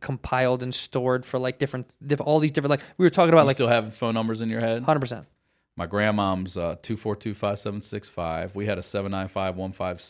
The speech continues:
Speaker 2: seven three. We had a seven nine five two one eight two. I remember my dad's first,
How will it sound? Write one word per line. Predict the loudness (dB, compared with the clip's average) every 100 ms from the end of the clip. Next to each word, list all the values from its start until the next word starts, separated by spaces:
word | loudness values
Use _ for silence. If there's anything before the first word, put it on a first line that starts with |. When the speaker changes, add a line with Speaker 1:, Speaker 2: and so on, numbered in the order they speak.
| -20 -20 _
Speaker 2:
seven | -18 -6 -4 -4
three. | -8 -8 -6
We | -6
had | -8
a |
seven | -12 -12 -8 -6
nine | -6 -8
five | -6 -6 -6
two | -8 -8
one | -6 -6
eight | -8 -10
two. | -12 -8 -6 -6 -8 -14 _ _ _ -20 -6
I | 0
remember | 4 4
my | 4 0
dad's | 2 2 0 -2
first, | -8 -2 0 0 -6